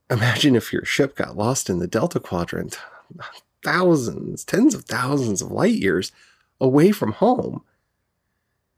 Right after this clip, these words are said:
You're not gonna be able to live up to your principles and still make it back. Oh, wait, no, they did. Oops. <laughs> Th-, this is such a cynical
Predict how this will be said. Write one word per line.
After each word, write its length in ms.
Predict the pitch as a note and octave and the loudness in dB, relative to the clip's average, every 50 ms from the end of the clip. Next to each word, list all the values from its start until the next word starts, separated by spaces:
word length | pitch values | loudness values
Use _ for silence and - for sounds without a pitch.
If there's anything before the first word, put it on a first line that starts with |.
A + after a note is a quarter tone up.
| _ _ - | _ _ 2
You're 100 | G#3 A#3 | 2 2
not 100 | G#3+ - | 2 2
gonna 120 | - C3 | -2 -2
be 80 | A2+ G#2 | -2 -2
able 160 | F#2 G2+ - | -2 -4 -6
to 80 | F2 | -6
live 200 | E2 E2+ F2 - | -6 -8 -8 -8
up 120 | - - - | -8 -10 -10
to 140 | - - - | -10 -12 -12
your 60 | - | -12
principles 640 | _ - - A2+ G2 - - - - G3+ A#3 G#3+ D3 | _ -8 -4 -4 -4 -4 -4 -4 -2 -2 -2 -2 -2
and 140 | G#2+ F2+ | -2 -2
still 240 | - - - A#2 A#2 | -2 -2 -2 0 0
make 340 | A#2 G2+ F2 F2 F#2+ F#2+ - | 2 2 2 2 0 0 -2
it 180 | - - - - | -4 -6 -6 -4
back. 680 | F#2+ G#2+ D#3+ A3 G#3+ D#3+ F3 A3 B3+ - - - - _ _ _ _ _ _ _ _ _ - | -2 -2 0 0 0 0 0 -2 -4 -6 -10 -18 -20 _ _ _ _ _ _ _ _ _ -2
Oh, 100 | A#2+ A2+ | 0 2
wait, 240 | G#2 F2+ D#2 D2 - _ | 2 0 -2 -4 -8 _
no, 320 | - A2 F#2+ F2 E2+ E2+ - _ _ _ _ _ | -2 0 0 0 0 -4 -6 _ _ _ _ _
they 100 | - G#2+ | -4 -2
did. 420 | - B2+ B2 G#2+ F#2 F#2 F2 - - _ _ _ _ _ _ - | 2 4 4 4 4 2 0 -2 -8 _ _ _ _ _ _ 2
Oops. 340 | B2+ D3 C#3+ C#3+ - - - _ _ _ _ _ _ _ _ _ _ _ _ _ _ _ _ _ _ _ _ _ _ _ - | 4 4 4 4 0 -6 -8 _ _ _ _ _ _ _ _ _ _ _ _ _ _ _ _ _ _ _ _ _ _ _ -10
<laughs> 1600 | - - - - - - - - _ _ _ _ _ _ _ _ _ _ _ _ _ - - - _ _ _ _ _ _ _ - | -10 -10 -10 -12 -20 -20 -20 -20 _ _ _ _ _ _ _ _ _ _ _ _ _ -20 -20 -20 _ _ _ _ _ _ _ 2
Th-, 140 | F3 G3 E3+ | 4 4 4
this 240 | E3 F#3+ G3 - G#3+ | 4 2 2 4 2
is 220 | G3+ F3+ - - _ _ _ _ _ _ _ _ _ _ _ _ _ _ _ _ | 2 0 0 -4 _ _ _ _ _ _ _ _ _ _ _ _ _ _ _ _
such 720 | - - - - - - - F3 G#3 G3+ - - - - - - _ _ _ _ _ _ _ _ - | -6 -2 0 0 2 2 2 2 2 0 0 -2 -4 -4 -6 -12 _ _ _ _ _ _ _ _ -4
a 100 | C#3 B2+ | -4 -2
cynical 840 | B2 - - - - D#3+ D#3 D3+ D3 D3 - C#3+ C3+ B2 A#2+ B2 - | 0 0 0 2 4 4 4 4 2 0 0 0 0 0 -2 -6 -8